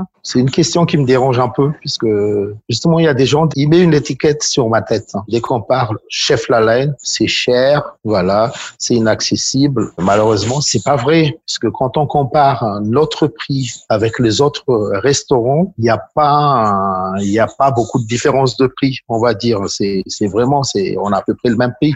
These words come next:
Après, quand on parle de charges, on n'a pas les mêmes charges.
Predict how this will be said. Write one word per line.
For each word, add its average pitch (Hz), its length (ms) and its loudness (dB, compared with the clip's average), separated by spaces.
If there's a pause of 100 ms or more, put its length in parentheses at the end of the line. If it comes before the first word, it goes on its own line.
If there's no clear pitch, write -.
(100)
Après, 131 540 0
quand 131 240 -4
on 143 80 0
parle 131 500 -2
de 135 160 2
charges, 110 540 -2 (120)
on 101 40 -4
n'a 98 100 -2
pas 147 160 0
les 156 120 2
mêmes 123 160 0
charges. 107 420 -4